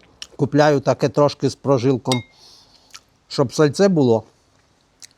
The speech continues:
Потім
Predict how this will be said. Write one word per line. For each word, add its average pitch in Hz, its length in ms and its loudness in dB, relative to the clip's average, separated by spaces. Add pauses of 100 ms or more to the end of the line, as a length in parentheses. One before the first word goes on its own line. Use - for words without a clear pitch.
(3250)
Потім 165 420 0